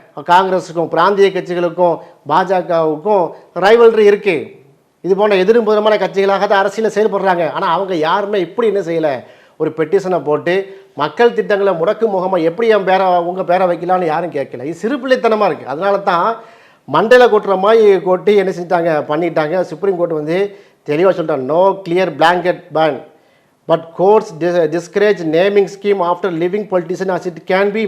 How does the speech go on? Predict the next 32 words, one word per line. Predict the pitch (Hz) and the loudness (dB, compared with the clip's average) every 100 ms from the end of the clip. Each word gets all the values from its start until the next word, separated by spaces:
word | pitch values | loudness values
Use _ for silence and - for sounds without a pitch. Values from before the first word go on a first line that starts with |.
| 156 | -2
misused | 190 - - 247 208 | -2 -2 -6 -6 2
for, | 220 226 - - - | 2 2 -2 -18 -4
misused | 180 180 226 254 226 220 | -4 -2 -6 -6 -6 -6
for | 214 240 | 2 4
electoral | 208 226 240 226 | 4 4 2 2
gains." | 202 175 - - _ _ _ _ _ _ | 2 0 -6 -18 _ _ _ _ _ _
இதை | 123 143 226 233 | -10 4 6 8
வைத்து | 196 247 269 269 | 6 2 0 0
எலக்ட்ரல் | 220 247 247 240 | 2 2 2 0
கெயின் | 214 226 220 | 4 4 4
இருக்கு, | 208 196 | 0 0
இதை | 196 202 | 0 2
வைத்து | 226 226 240 | 0 2 4
ஒரு, | 214 208 196 - - _ | 6 4 2 -2 -20 _
அஹ், | 190 190 | -6 0
தேர்தல் | 208 240 226 | 2 4 2
பிரச்சாரத்தை | 220 214 220 208 208 196 | -2 -2 0 -2 -2 -2
மேற்கொள்றாங்கன்னா | 180 190 202 190 190 214 220 180 | -2 -2 -2 -2 -2 0 -2 -2
அந்த | 233 247 | 2 4
ஆதாரத்தை | 233 247 233 | 6 4 4
நீங்க | 220 202 | 4 4
கொண்டு | 196 208 | 2 2
வாங்க. | 190 175 160 123 110 _ _ _ - | 2 0 -2 -4 -12 _ _ _ -6
மக்களுக்கு | 147 165 202 240 233 240 202 | -4 -4 0 0 0 -2 -2
திட்டமா, | 202 226 214 196 | 0 0 0 0
கழுத | 160 208 247 | 0 4 4
திட்டம்னு | 226 202 233 208 | 2 2 2 2
இருக்கட்டும், | 190 180 175 | 0 -4 -4
மக்களுக்கு | 135 147 233 226 220 | -6 -2 -2 -2 -4
போய் | 226 | -6
திட்டம் | 190 220 | 0 0
சேரட்டுமேங்க | 208 180 196 190 170 156 147 123 | 2 0 0 -2 -2 -2 -4 -6